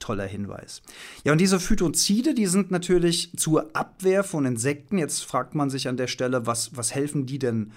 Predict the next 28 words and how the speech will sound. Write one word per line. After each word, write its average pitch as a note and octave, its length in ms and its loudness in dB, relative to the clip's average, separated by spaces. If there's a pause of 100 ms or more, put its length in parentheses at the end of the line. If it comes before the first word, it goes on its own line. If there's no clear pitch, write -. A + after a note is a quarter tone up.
(140)
für F3 240 8
uns? E3+ 440 4
Also A2 200 -6
Phyton, G#3+ 720 6 (240)
griechisch F3 420 -2
für C3 140 -4
Pflanze F3 500 0
und B2 220 -4
Zide F#3+ 560 2 (180)
ist - 260 -6
töten. G#3+ 360 8
Das, - 240 -4 (160)
das A#2+ 160 -2
Wort C3+ 160 2
haben C#3 100 0
wir B2+ 140 2
auch A#2 80 -4
zum C3 140 -6
Beispiel A2+ 260 -6
in A2 100 -8
Pestizide F3 800 -2
oder - 240 -8
Fungizide F3 720 2
drin. F3+ 280 0
Also A2+ 180 0
das, B2+ 220 -4
was A2+ 160 -6
die A2+ 240 -4